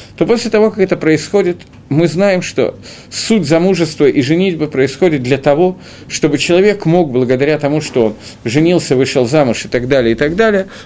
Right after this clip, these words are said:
благодаря этому человек может в дальнейшем осуществлять рождение детей, потомство,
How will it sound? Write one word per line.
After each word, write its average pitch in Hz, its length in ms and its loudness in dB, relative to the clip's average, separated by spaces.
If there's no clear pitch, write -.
благодаря 160 380 2
этому 208 280 0
человек 180 460 2
может 156 440 -2
в 110 220 -2
дальнейшем 143 680 0
осуществлять 143 880 -4
рождение 135 520 0
детей, 190 440 -2
потомство, 143 640 -2